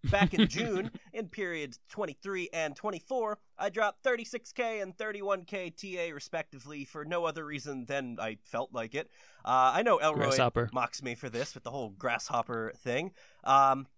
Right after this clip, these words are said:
Speaker 2: Grasshopper.
Speaker 1: yeah, yeah, yeah. But those two weeks are ultimately kinda what put my heart back in the competition. I know Elroy sorta said it's not competitive really until summer, and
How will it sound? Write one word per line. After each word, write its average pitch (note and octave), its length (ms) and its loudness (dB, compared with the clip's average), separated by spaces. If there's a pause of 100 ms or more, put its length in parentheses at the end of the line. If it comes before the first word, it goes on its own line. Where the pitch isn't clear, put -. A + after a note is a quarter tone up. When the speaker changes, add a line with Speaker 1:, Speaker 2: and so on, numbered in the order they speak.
(160)
Speaker 2:
Grasshopper. - 400 -8 (160)
Speaker 1:
yeah, A2+ 180 -6
yeah, F2 120 -8 (120)
yeah. - 180 -18
But G3 120 0
those C4 180 12
two C4+ 140 0
weeks A#3+ 280 -2
are G3 220 4
ultimately G#3 600 0
kinda G#3 240 4
what F#3 140 0
put G3 140 0
my D#3+ 120 2
heart D#3+ 220 2
back C#3 200 2
in C3 60 -8
the A#2+ 60 -6
competition. A2+ 600 -4
I A#2 80 -4
know D3 160 4
Elroy C#3 360 4
sorta C3 260 -2
said B2+ 380 0 (180)
it's B2+ 220 -6
not B2 200 0
competitive A2 600 -6
really A2 240 0
until A2 280 -4
summer, A2+ 400 0 (280)
and A2+ 460 4